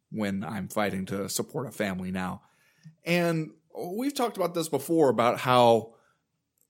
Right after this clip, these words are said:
it's always weird to hear fighters talk about the, what fatherhood does to change them as,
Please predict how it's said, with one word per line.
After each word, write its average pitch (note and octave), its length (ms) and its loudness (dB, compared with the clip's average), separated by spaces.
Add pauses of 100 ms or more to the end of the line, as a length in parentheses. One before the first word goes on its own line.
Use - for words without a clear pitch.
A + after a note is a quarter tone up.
(560)
it's C#3+ 160 0
always C#3+ 300 6
weird B2 360 2
to A2+ 60 0
hear A#2+ 180 2
fighters A2+ 380 0
talk A2 260 -2
about G#2+ 520 -6
the, B2+ 60 -8
what A#2 480 -6 (240)
fatherhood A2 540 0
does G#2+ 400 0
to - 100 -10
change G#2+ 400 -6
them G#2 320 -2
as, G2 720 -6